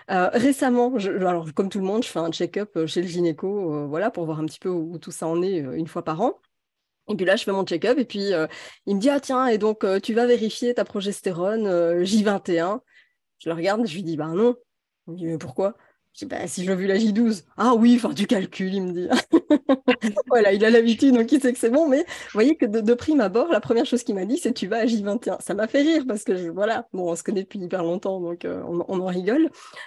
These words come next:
Mais, mais voilà, alors lui, il est hyper ouvert justement à tout ce qui est symptothermie, et cetera, parce que je suis arrivée avec, euh, mes courbes et tout.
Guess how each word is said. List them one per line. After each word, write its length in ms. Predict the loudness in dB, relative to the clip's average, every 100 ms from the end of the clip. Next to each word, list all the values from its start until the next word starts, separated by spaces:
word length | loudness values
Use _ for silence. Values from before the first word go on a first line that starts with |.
| 0
Mais, 240 | 4 4
mais 140 | 4 2
voilà, 200 | 2 2
alors 200 | 0 -2
lui, 200 | -2 -2
il 100 | 0
est 100 | 0
hyper 440 | 2 2 2 0 -2
ouvert 280 | -2 -2
justement 400 | -4 -6 -2 -2
à 40 | -4
tout 100 | -8
ce 80 | -8
qui 80 |
est 40 | -6
symptothermie, 680 | -4 -4 -4 -6 -4 -2 -2
et 40 |
cetera, 320 | -4 -4 -4
parce 140 | -4 -6
que 100 | -10
je 60 |
suis 80 | -6
arrivée 200 | -4 -2
avec, 260 | -2 -2 -2
euh, 80 | -2
mes 220 | 0 -2
courbes 380 | -4 -2 -2 -2
et 60 |
tout. 220 | -4 -4